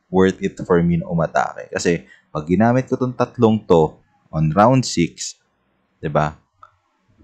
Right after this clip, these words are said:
Wala akong cards. So, ang gagawin ko lang dito, magpapas ako kasi ipon ng cards,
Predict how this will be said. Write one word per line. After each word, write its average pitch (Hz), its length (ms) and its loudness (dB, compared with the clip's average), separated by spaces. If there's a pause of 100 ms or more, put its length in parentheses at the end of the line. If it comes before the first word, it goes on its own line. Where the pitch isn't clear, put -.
Wala 98 320 4
akong 85 240 2
cards. - 640 -2
So, 85 240 -4
ang 85 80 0
gagawin 90 300 2
ko 113 100 4
lang 117 100 2
dito, 117 300 0
magpapas 87 500 -2
ako 98 460 2
kasi - 240 -8
ipon 92 320 -2
ng 151 160 -2
cards, 127 580 -2